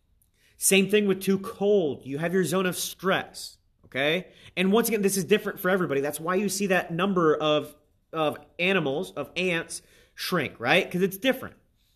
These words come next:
Some people like the cold, right? So some people might be more okay with that stress. But let's say our zone of stress would be between the temperatures of thirty and ten degrees, okay? Or twenty and zero,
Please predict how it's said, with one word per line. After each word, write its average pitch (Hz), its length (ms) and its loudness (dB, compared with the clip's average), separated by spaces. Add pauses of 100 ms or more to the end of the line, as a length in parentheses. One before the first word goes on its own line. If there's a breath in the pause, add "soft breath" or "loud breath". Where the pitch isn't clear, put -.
(720 soft breath)
Some 147 200 -2
people 185 180 4
like 208 160 2
the - 80 -10
cold, - 280 -14 (120)
right? 180 240 0
So 151 320 0 (340)
some 117 260 -8
people 170 260 -6
might 190 240 -4
be 208 420 -2
more 196 240 2
okay 214 220 4
with 160 100 0
that - 180 -6
stress. - 420 -10 (920 soft breath)
But 233 440 2
let's 233 240 2
say 233 100 4
our 214 160 6
zone 190 300 2
of 180 80 -2
stress 165 400 -2
would 160 120 -2
be 156 240 0
between 151 640 -4
the 131 100 -2
temperatures 151 600 -4
of 143 580 0 (500)
thirty 175 420 4
and 196 160 0
ten 233 180 0
degrees, 135 540 -4 (760)
okay? 143 460 0
Or 156 560 4
twenty 202 340 2
and 196 120 0
zero, 127 440 -4